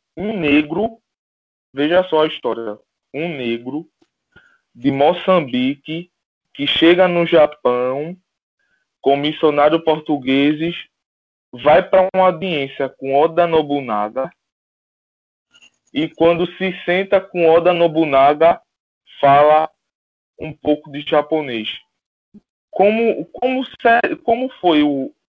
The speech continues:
a, a cara de Oda e dos, e dos seus,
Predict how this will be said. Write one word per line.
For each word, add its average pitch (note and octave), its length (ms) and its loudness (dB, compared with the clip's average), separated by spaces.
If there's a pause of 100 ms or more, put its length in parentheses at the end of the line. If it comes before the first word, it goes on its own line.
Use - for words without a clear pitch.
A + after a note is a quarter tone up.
(460)
a, D#3 260 4
a D3+ 320 0
cara D3 440 2
de D3+ 220 -6 (220)
Oda D3+ 400 2
e D#3 160 -4
dos, D3+ 480 -4 (1000)
e D#3+ 200 0
dos D#3 300 0 (100)
seus, D3 720 2